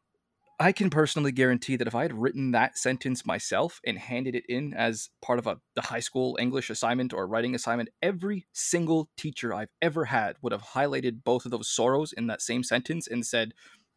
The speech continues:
"Redundant. Find another word or find a way to turn it into the subject of the sentence and then just use it."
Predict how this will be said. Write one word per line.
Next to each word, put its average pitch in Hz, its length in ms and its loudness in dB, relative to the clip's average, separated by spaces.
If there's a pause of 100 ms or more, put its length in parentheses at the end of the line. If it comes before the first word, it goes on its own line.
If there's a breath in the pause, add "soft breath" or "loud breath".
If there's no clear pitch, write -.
"Redundant. 117 460 0 (340)
Find 127 540 2
another 117 320 2
word 98 280 -2 (100)
or 110 80 2
find 131 280 4
a 127 60 2
way 123 160 2
to 110 80 0
turn 151 300 0
it 127 160 0
into 135 240 -4
the - 80 -10
subject 147 520 0
of 123 60 2
the 110 80 4
sentence 107 420 -4
and - 80 -10
then 113 140 -4
just - 240 -10
use 107 260 -6
it." - 300 -6